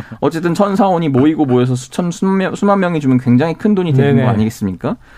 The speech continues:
Speaker 1: 그렇기 때문에 또 설득이 잘 되고 있는 거예요.
Speaker 2: 어.
Speaker 1: 의원들이 아, 이렇게 돈 후원까지 해주면서 하니까 "아, 이건 진짜 해줘야 되는 그런
Speaker 2: 네,
Speaker 1: 국민의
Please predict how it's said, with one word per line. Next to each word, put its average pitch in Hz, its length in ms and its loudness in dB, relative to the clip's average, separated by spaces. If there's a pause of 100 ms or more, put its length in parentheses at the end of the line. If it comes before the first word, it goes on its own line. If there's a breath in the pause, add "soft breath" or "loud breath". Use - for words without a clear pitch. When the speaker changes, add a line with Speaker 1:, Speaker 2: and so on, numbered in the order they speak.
(260 loud breath)
Speaker 1:
그렇기 175 220 0
때문에 165 240 0
또 147 240 2
설득이 240 380 -2
잘 165 180 0
되고 127 280 -4
있는 135 240 2
거예요. 87 300 -6
Speaker 2:
어. 139 320 0
Speaker 1:
의원들이 120 420 2
아, 110 120 0
이렇게 113 260 -2 (380 loud breath)
돈 131 320 -2
후원까지 208 400 0
해주면서 170 420 0
하니까 139 420 -2
"아, 120 60 0
이건 127 240 2
진짜 113 340 0 (160)
해줘야 202 380 0
되는 131 320 0
그런 120 260 0
Speaker 2:
네, 120 100 2
Speaker 1:
국민의 139 180 4